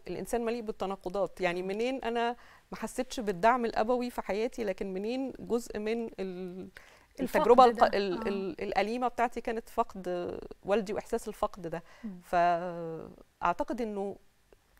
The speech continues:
Speaker 1: تلمسه للمشاعر الإنسانية بعمقها
Speaker 2: مم.
Speaker 1: وقدرته على صياغتها بشكل رقيق،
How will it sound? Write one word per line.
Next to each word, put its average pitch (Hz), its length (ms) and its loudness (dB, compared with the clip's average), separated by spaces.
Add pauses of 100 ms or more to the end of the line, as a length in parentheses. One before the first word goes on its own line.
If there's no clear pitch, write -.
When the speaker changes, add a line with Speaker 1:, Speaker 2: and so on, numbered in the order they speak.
(220)
Speaker 1:
تلمسه 208 480 2
للمشاعر 226 500 2
الإنسانية 196 640 -2
بعمقها 196 640 2 (200)
Speaker 2:
مم. 208 60 -8 (200)
Speaker 1:
وقدرته 226 540 0
على 226 180 4
صياغتها 208 540 -2
بشكل 196 540 -4 (1300)
رقيق، - 540 0